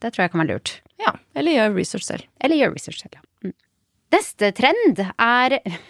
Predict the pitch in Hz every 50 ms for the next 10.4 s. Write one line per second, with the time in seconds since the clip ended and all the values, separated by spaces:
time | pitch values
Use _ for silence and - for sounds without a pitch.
0 | - - - - - 156 143 165 196 - - 285 359 349 214 180 175 180 190 220
1 | 277 - - - 226 220 208 208 208 240 285 311 285 240 196 220 - 226 214 214
2 | 240 285 262 - 262 233 - 185 - - 185 170 302 233 240 208 180 247 240 214
3 | 196 202 190 190 208 214 214 196 180 - 190 190 180 185 - 170 151 151 151 190
4 | 190 202 202 208 208 208 - - - - - - - - - - 359 262 208 170
5 | 185 180 151 165 175 170 - - 269 269 233 226 - - 165 151 147 143 156 165
6 | 175 180 - _ - 175 175 175 - - - 190 190 202 196 185 165 - - 202
7 | 202 202 202 208 208 - - - 175 175 175 175 175 185 196 202 220 208 - -
8 | - - - - _ 202 220 226 196 175 170 - - 208 190 190 190 185 185 185
9 | 185 185 196 190 - - 190 165 170 - - 160 - _ - 170 175 170 165 156
10 | 160 160 160 170 170 175 180